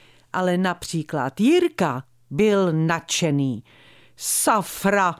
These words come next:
ten chlápek si uměl vybrat správnou ženskou. Gratuluju. Moji milí posluchači, co odpověď, to nějaký názor, že?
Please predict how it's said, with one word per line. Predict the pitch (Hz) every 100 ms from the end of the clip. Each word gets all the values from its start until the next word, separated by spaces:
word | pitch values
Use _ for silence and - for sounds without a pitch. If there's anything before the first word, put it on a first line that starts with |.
| _ _
ten | 240 220 185
chlápek | - 240 208 214 190 -
si | 180 147
uměl | 330 349 320 247 208
vybrat | 208 175 185 -
správnou | - 220 202 185 180
ženskou. | 156 185 165 - 175 143 131 - - -
Gratuluju. | 147 240 294 370 339 247 180 139 131 _ _ _ _ _ _ - _ _ _ _ _ _ -
Moji | 196 190 175
milí | 156 143
posluchači, | 151 143 - 175 202 196 - 226 233 311 -
co | - 185
odpověď, | - 170 - - 160 151 165 165 220 - - -
to | 180
nějaký | 175 185 180 185 - 208
názor, | 208 240 311 247 214 165
že? | 156 190 196